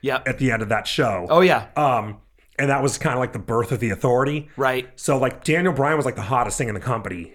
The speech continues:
Speaker 2: at this point.
Speaker 1: Yeah, so for them to put Bray Wyatt in a program with him,
Speaker 2: Mm-hmm.
Speaker 1: you're right. They had big plans for this guy.
Speaker 2: Yeah,
Speaker 1: They're trying to
Speaker 2: and
Speaker 1: heat both guys up.
Speaker 2: Exactly, and I guarantee they already knew Bray was gonna work with Cena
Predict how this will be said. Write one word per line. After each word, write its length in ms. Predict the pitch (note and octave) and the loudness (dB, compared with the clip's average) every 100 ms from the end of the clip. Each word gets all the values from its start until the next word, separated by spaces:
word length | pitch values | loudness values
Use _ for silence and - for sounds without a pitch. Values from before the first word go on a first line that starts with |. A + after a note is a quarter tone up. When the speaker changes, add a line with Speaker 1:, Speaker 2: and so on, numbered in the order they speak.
| - | -18
Speaker 2:
at 120 | F#2 | -12
this 140 | G2 | -10
point. 340 | - G#2+ F#2+ F2+ | -6 -6 -6 -6
Speaker 1:
Yeah, 180 | D#3 D#3 | 0 0
so 180 | - F3 | 2 0
for 100 | D#3+ | 0
them 160 | E3 | 0
to 60 | E3 | -2
put 260 | - D#3+ A#2+ | -2 -2 0
Bray 220 | D3 D3 | 2 2
Wyatt 420 | C3 C3 D3+ C#3 | 4 4 4 2
in 120 | A#2+ | -2
a 40 | B2 | -4
program 480 | D#3+ F#3+ D3+ B2+ | 4 4 4 -2
with 120 | B2 - | -4 -10
him, 360 | B2+ A2 G#2 B2+ | -10 -10 -8 -4
Speaker 2:
Mm-hmm. 380 | C3+ C3 C3+ C#3 | 0 0 0 0
Speaker 1:
you're 180 | D3+ | 2
right. 260 | C#3+ F3 C#3 | 6 6 4
They 140 | C3 | 0
had 340 | B2+ C3+ A#2+ G#2 | 0 0 -2 -2
big 500 | C#3 F3 F#3+ F3+ C#3+ | 0 4 6 4 2
plans 280 | C#3+ B2 A2+ | -6 -6 -6
for 100 | A2 | -6
this 160 | G#2 | -6
guy. 240 | - A2+ C#3+ | -2 -2 2
Speaker 2:
Yeah, 180 | F3+ F#3+ | 4 4
Speaker 1:
They're 60 | |
trying 200 | F3 F#3 D#3+ | 8 8 8
to 40 | |
Speaker 2:
and 60 | C#3 | 2
Speaker 1:
heat 140 | D#3+ | -2
both 240 | C3+ F3+ - | 0 0 0
guys 240 | B2 A2 | -2 -2
up. 220 | G#2+ G2+ | -6 -2
Speaker 2:
Exactly, 420 | F#3+ C#3+ F#3+ F#3+ D#3+ | -2 2 0 0 -2
and 60 | |
I 60 | C#3 | -2
guarantee 880 | A#2+ D#3 E3+ D3 - F3 D#3+ C3+ - | 0 0 0 0 0 0 0 -4 -10
they 240 | B2+ C#3 C#3+ | -8 0 2
already 300 | C#3 C3+ C3 | 4 2 0
knew 400 | B2+ C3 B2 A2 | 0 0 0 -4
Bray 260 | A#2 B2+ A2+ | -2 0 0
was 160 | G#2+ | -4
gonna 140 | G#2 A2 | -4 -2
work 160 | G#2+ | -4
with 80 | G2+ | -4
Cena 420 | - B2 G2+ D#2+ | -4 -4 -6 -10